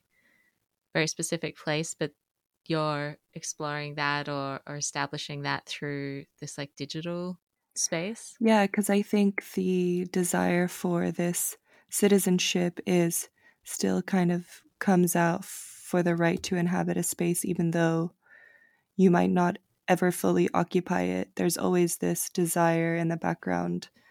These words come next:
Speaker 2: or motivation in the background to have your own space and to have a home. But yeah, that can transcend,
Speaker 1: And a space
Speaker 2: transcend
Speaker 1: to
Speaker 2: to the online.
Speaker 1: connect and collect together.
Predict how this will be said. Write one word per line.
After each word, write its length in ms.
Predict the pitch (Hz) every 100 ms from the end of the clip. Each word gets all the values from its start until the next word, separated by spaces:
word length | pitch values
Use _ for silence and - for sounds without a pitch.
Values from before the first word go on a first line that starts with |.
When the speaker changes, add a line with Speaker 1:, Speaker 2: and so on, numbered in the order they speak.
| _
Speaker 2:
or 80 | 190
motivation 540 | 175 175 170 170 - 175
in 80 |
the 80 | 170
background 420 | 175 175 175 170
to 80 | 170
have 240 | 175 175 175
your 120 | 165
own 100 | 165
space 480 | - 180 180 175 -
and 140 | 175
to 80 | 175
have 160 | 170
a 60 | 170
home. 480 | 170 165 170 180 196 _ _
But 120 | 190
yeah, 200 | 185 170
that 200 | 170 180
can 340 | - 196 180 180
transcend, 760 | - 180 170 170 175 170 175 196
Speaker 1:
And 120 | 202
a 60 | 190
space 320 | - 180 175
Speaker 2:
transcend 500 | 185 170 170 151 156
Speaker 1:
to 80 | 165
Speaker 2:
to 20 |
the 140 | 185 180
online. 120 | 180
Speaker 1:
connect 480 | 160 147 185 190 - -
and 360 | 160 147 147 -
collect 720 | - 151 143 139 - - - _
together. 680 | - 160 135 139 139 139 156